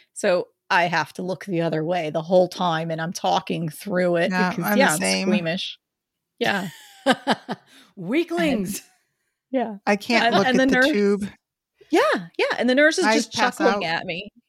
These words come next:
Speaker 1: right? Yeah, and she's play-, she gets it. She's like, "Okay, so we're gonna talk about your coffee. Let's, tell me about where you're gonna get your coffee when you get out of here." <laughs> And she
Speaker 3: There
Speaker 1: was
Speaker 3: you
Speaker 1: a
Speaker 3: go.
Speaker 1: saint.
Speaker 2: The, the
Speaker 1: God
Speaker 2: problem
Speaker 1: bless.
Speaker 2: is we think too much about it,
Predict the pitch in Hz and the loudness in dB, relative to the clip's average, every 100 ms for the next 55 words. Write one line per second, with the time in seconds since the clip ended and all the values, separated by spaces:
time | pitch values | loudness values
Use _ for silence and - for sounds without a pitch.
0 | _ _ 349 247 294 392 - _ _ _ | _ _ _ -2 -2 -4 -10 _ _ _
1 | _ 269 - - 233 - 311 - 285 277 | _ -10 -10 -12 -10 -10 -10 -6 -4 -4
2 | - - 277 277 285 320 - - 269 285 | -6 -10 -4 -4 -4 -10 -12 -16 -10 -8
3 | 294 415 370 403 302 285 254 262 285 302 | -8 -10 -10 -10 -10 -10 -8 -8 -4 -4
4 | 226 226 202 - - 170 - - 196 - | -2 0 0 -2 0 0 0 -10 -12 -4
5 | 208 226 247 247 - - 453 440 427 370 | -2 0 0 -4 -4 -2 0 2 2 4
6 | 381 381 359 349 - - 311 - 175 175 | 4 2 0 0 -2 0 -2 0 -4 -4
7 | 180 196 214 208 190 165 170 - - 247 | -2 0 0 0 0 0 0 2 4 4
8 | 202 180 - - 254 226 - - 175 254 | 4 4 6 6 4 2 -4 -6 -2 2
9 | 254 240 220 - 226 254 247 269 233 208 | 4 4 2 0 0 4 4 4 2 0
10 | - 208 202 220 - - 208 196 220 - | -2 -4 -2 -4 -4 -6 -2 0 0 0
11 | 180 151 - - | 0 0 -2 -10